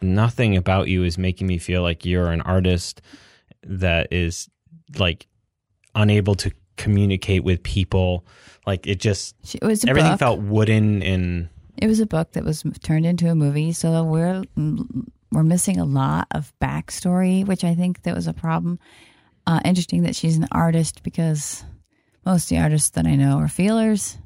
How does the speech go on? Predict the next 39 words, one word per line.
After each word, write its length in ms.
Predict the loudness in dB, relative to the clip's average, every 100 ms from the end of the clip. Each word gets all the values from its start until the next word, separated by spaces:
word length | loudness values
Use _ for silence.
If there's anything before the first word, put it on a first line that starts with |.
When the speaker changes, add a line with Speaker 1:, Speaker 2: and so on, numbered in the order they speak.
| _
Speaker 2:
She 200 | -4 -2
was 200 | -2 -2
definitely 380 | -4 -2 2 2 2
not 120 | 0
a 60 |
feeler. 480 | -2 0 0 -2 -6 _ _ _ _ _ _ _ _ -20 _ 0
Um, 440 | 4 4 2 -2 -8 _ 0
and 180 | 2 2
she's, 300 | -4 -6 -14 -4
I 160 | 0 2
didn't 180 | 2 2
have 140 | 2
a 40 |
problem 180 | 2 2
with 100 | 2
her 80 | 0
screaming 380 | -2 0 0 0
at 80 | -4
the 40 |
kids 340 | -2 -2 -2 -6
because 220 | -4 0
when 100 | 2
you're 100 | 0
scared 500 | -4 -2 0 0 -2
at 100 | -2
times, 520 | 0 2 0 -4 -12 _
she 260 | -2 2 4
wanted 380 | 4 4 2
them 340 | 2 2 2 2
to 120 | 2
know. 320 | 2 2 0 -2
She 200 | -2 0
wanted 400 | 2 2 2 2
them 140 | 0
to 100 | 0
be 140 | -4 -4 -6
terrified 600 | -2 -2 0 -4 -2 -4
of 160 | -4
her, 280 | -6 -6